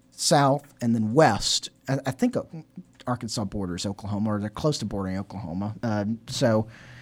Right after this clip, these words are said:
it, it's, it's right there, and it, it's not that far a drive for the, those three, and be-, especially because those three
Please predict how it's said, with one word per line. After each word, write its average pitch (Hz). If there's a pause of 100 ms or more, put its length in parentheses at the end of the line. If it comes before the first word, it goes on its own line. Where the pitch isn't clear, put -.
(180)
it, 156
it's, -
it's 143
right 180
there, 151 (400)
and 135
it, 135
it's 123
not 160
that 147
far 135
a 123
drive 123
for 139
the, 120
those 127
three, 135
and 135
be-, 160
especially 190
because 165
those 151
three 147